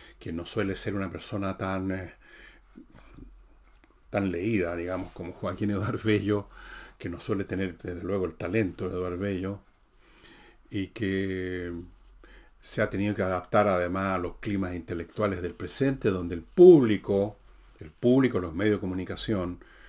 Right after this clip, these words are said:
no es el mismo público de los medios de comunicación de la época de Joaquín Eduardo Bello, que se limitaban a la prensa. La radio empezaba recién a balbucear, no tenía significación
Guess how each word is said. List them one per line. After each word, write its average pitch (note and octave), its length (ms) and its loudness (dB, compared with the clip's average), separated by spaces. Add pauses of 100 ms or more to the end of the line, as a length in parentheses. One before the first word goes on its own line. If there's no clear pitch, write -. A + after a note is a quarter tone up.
(120)
no F2+ 120 -4
es F#2+ 100 -4
el G#2 80 -2
mismo A2 280 -2
público G#2 640 0 (360)
de F#2+ 80 -6
los E2 140 -8
medios G2 220 0
de F2+ 40 -6
comunicación F#2 800 -4
de F2 60 -6
la E2 120 -6
época E2 300 -10
de D#2 60 -14
Joaquín E2 340 -8
Eduardo G2+ 260 -4
Bello, B2+ 220 2
que B2+ 60 0
se - 140 -6
limitaban C3 460 0
a C3 60 0
la A2+ 160 -4
prensa. - 480 -2 (880)
La G2+ 100 -6
radio C#3 280 4
empezaba C3+ 400 -2
recién D3 420 2
a B2+ 100 0
balbucear, G#2+ 800 0 (480)
no A2+ 140 -2
tenía A2+ 320 0
significación G2 800 -4